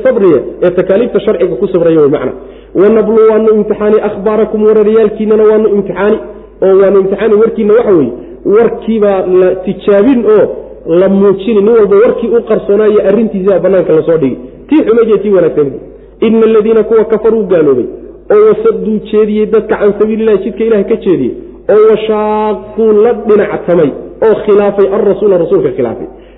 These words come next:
min bacdi maa tabayyana, markuu caddaaday kadib, lahum, iyaga, alhudaa, hanuunku markuu u caddaaday, lan yadurru Allaha,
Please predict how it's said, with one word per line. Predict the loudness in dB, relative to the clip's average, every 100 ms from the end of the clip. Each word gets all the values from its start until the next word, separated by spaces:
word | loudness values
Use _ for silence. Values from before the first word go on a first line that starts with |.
| -2
min | 0 2
bacdi | 0 0
maa | 0 0
tabayyana, | 2 2 2 2 2
markuu | 2 0 0
caddaaday | -2 -2 -2 -2
kadib, | -2 -4 -2
lahum, | -2 0
iyaga, | 0 0 0
alhudaa, | -2 0 -2
hanuunku | 0 0 0 0
markuu | -2 -2
u | -4 -2
caddaaday, | -2 -2 -2 -6 -12 -20 -6
lan | 0 2 2 2
yadurru | 2 0 0 0
Allaha, | 0 0 0 -2 -4